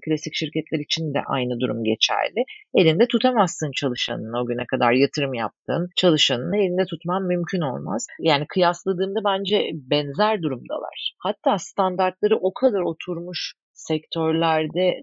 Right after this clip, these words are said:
dahi bunun yapılmaması bence o, o sektörlerin daha vahim durumda olduğunu gösterir. Şu anda bu sektör yeni yerleşiyor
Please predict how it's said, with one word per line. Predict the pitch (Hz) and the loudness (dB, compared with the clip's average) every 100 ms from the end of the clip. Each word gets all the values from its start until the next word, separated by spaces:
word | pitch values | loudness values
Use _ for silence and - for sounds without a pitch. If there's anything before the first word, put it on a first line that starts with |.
| 143 | -4
dahi | 143 143 147 - 240 | -2 0 0 -4 -4
bunun | 147 160 156 | -6 -4 -2
yapılmaması | 147 156 190 180 143 131 - - - 180 | 0 2 0 -2 -2 -2 -4 -4 -2 0
bence | 160 165 190 - - | 0 0 0 -2 -2
o, | - | -2
o | 185 | -2
sektörlerin | - 175 - 151 170 202 | 0 -4 0 0 0 0
daha | 196 202 | 0 2
vahim | 151 131 135 123 | 2 0 -8 -14
durumda | 120 117 - | -12 -10 -4
olduğunu | 113 110 113 104 - | -2 -2 -6 -12 -8
gösterir. | 107 - 104 113 | -8 -6 -6 -4
Şu | - 160 | -2 0
anda | 139 135 165 196 - - - | 0 2 2 2 -2 -10 -2
bu | 180 | 2
sektör | - 151 - 131 - - _ - | 4 2 4 2 2 -14 _ -8
yeni | 135 139 147 160 196 185 - _ | 0 4 4 6 2 0 -4 _
yerleşiyor | 139 127 123 123 - - 139 190 | 2 6 6 4 2 2 0 0